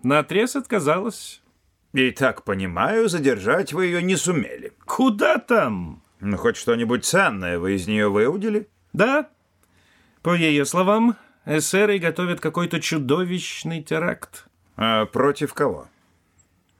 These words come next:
Speaker 1: Боюсь, что против государя. Надо бы и сообщить в дворцовую полицию. Пусть утроят бдительность.
Speaker 2: Не стоит.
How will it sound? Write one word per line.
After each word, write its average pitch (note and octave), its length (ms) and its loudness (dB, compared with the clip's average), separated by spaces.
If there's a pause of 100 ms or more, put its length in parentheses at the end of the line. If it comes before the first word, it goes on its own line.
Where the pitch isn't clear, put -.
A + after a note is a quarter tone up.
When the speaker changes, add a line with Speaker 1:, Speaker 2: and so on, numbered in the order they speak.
Speaker 1:
Боюсь, D#3+ 460 -2
что - 320 -2
против C3 640 -2
государя. B2 840 -4 (500)
Надо G3+ 360 2
бы G#3+ 180 2
и G#3+ 40 0
сообщить G3 500 -2
в D3+ 60 -10
дворцовую F3+ 600 2
полицию. E3+ 600 -2 (460)
Пусть F3+ 480 0
утроят D#3+ 640 0
бдительность. C#3 840 -4 (240)
Speaker 2:
Не A3+ 240 0
стоит. E2+ 640 -6